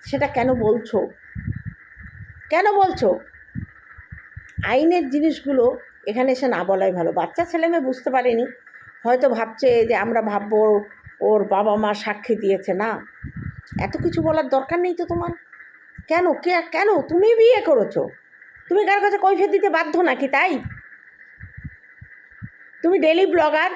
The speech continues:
তোমার ব্লগের মাধ্যমেই আমরা বুঝতে পারবো যে তুমি বিয়ে করেছো না প্র্যাঙ্ক করছো।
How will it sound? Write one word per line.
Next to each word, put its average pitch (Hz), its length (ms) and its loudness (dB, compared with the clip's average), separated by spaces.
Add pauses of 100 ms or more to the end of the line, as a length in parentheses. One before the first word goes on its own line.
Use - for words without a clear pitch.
তোমার 311 260 0
ব্লগের 294 520 2
মাধ্যমেই 311 560 2
আমরা 320 220 2
বুঝতে 254 340 -2
পারবো 233 480 0 (720)
যে 240 140 2
তুমি 269 420 2 (920)
বিয়ে 285 240 2
করেছো 302 580 0 (220)
না 190 100 -4
প্র্যাঙ্ক 208 420 0
করছো। 175 380 -6